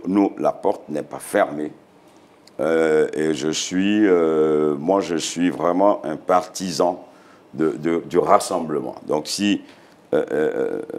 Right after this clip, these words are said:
monsieur Soro Guillaume considère aujourd'hui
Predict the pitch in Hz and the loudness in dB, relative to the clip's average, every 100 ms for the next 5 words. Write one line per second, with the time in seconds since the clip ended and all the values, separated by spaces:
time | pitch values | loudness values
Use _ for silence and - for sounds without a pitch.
0 | 50 78 - 80 90 90 95 82 85 85 | -4 -4 -2 -2 2 2 2 2 2 2
1 | - 76 - 80 87 82 76 71 73 69 | 0 -6 -6 0 2 2 -2 -4 -4 0
2 | 90 85 76 | 0 0 -2